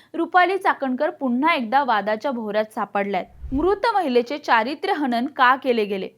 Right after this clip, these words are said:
चाकणकर कोणाला वाचवण्याचा प्रयत्न करत आहेत,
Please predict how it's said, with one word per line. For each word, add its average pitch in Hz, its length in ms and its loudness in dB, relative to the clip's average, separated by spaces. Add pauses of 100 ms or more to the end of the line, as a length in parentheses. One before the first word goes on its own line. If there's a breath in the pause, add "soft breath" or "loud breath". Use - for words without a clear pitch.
(540)
चाकणकर 269 600 0
कोणाला 277 460 2
वाचवण्याचा 262 580 0
प्रयत्न 233 440 -2
करत 220 280 -4
आहेत, 202 200 -4